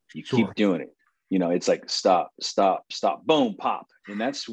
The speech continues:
Speaker 1: you know, that's as long as I've covered the Raiders, that's always been the Achilles heel of the defense is they'll get a stop, they'll get a stop, and then boom, there'll be an explosive run. And a lot of that has to do with how terrible the offense had played before the Dallas game.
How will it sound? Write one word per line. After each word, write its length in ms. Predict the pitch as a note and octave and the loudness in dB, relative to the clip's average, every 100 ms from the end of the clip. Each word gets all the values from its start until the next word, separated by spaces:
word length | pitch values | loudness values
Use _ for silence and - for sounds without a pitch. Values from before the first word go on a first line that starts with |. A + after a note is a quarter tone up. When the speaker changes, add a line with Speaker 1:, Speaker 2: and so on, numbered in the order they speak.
| G2 | -6
Speaker 1:
you 120 | B2 | -2
know, 120 | G#2 F#2 | 0 2
that's 220 | C#3+ G#2 | 0 0
as 140 | F2+ | -4
long 180 | G2+ D3+ | -2 0
as 60 | C3 | 0
I've 160 | G#2+ | -2
covered 200 | - F#2 | -2 -4
the 60 | E2 | -4
Raiders, 280 | F#2 A#2+ D#2+ | -2 -2 -2
that's 160 | A#2+ - | -6 -4
always 360 | E2+ A2+ F#2+ | -2 0 -2
been 200 | D#2 F2+ | -6 -10
the 80 | E2+ | -10
Achilles 320 | E2 E2+ D#2+ | -10 -10 -10
heel 160 | - E2+ | -6 -6
of 60 | D2+ | -8
the 260 | D2 G2+ | -8 -6
defense 300 | B2+ D#2 - | -6 -8 -10
is 140 | D#2 - - - - | -12 -12 -16 -8 0
they'll 80 | F2+ | 4
get 160 | G#2 | 6
a 40 | G#2 | 6
stop, 320 | - F#2+ - _ _ _ _ | 4 2 2 _ _ _ _
they'll 80 | E2 | -2
get 140 | E2+ G#2 | 0 0
a 40 | |
stop, 340 | - A#2 E2+ G2 | 2 2 2 0
and 100 | G2 | -2
then 140 | F#2 | 2
boom, 280 | G2+ A2+ G2 | 4 4 2
there'll 200 | F2 F2+ | 0 0
be 160 | F2 | -2
an 60 | F#2+ | -4
explosive 580 | F2 - G2+ G2+ G2+ E2+ | -6 -4 -2 0 -2 -4
run. 260 | F2+ D#2 - _ _ _ _ | -6 -8 -16 _ _ _ _
And 340 | A2+ A#2 A#2 A#2 | 0 2 4 4
a 60 | A2 | 4
lot 260 | G#2+ B2+ | 4 4
of 60 | D3+ | 2
that 120 | C3 | 0
has 220 | B2 A#2+ | -2 -6
to 80 | A#2 | -8
do 240 | G2+ A#2 A2 | -4 -2 -2
with 120 | G#2 | -4
how 240 | G#2+ G2+ - | -4 -6 -6
terrible 460 | - G#2+ G#2+ G2+ | -2 0 0 -2
the 140 | F#2+ F2+ | -4 0
offense 420 | G2 C3 - - | 0 0 -6 -10
had 100 | F2 | -14
played 320 | - D#2+ D#2 | -6 -4 -4
before 300 | D#2 D#2+ F#2 | -6 0 0
the 80 | E2 | 2
Dallas 420 | D#2+ F#2 C3 E2+ | 2 4 4 2
game. 300 | - C2+ C#2+ | -4 -10 -12